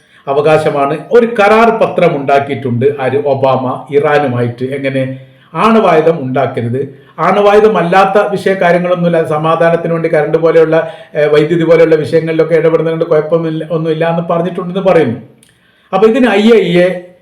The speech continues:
അവിടേക്ക് അന്വേഷിക്കാനും അതുമായി ബന്ധപ്പെട്ട കാര്യത്തിനും നിയോഗിക്കുന്നു. അതൊക്കെ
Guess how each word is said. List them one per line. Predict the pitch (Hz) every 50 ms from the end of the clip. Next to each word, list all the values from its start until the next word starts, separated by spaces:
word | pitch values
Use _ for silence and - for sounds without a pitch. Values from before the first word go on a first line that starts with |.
| _ _ _
അവിടേക്ക് | 160 156 160 180 170 175
അന്വേഷിക്കാനും | 185 170 151 147 160 175 170 170 160 - 170 156 156 165 165 160
അതുമായി | 156 160 165 160 156
ബന്ധപ്പെട്ട | 151 151 147 156 147 147 143
കാര്യത്തിനും | 147 143 135 135 135 143 139 151 147 143 139
നിയോഗിക്കുന്നു. | 135 139 143 135 131 139 139 143 156 151 - 160
അതൊക്കെ | 156 151 147 - -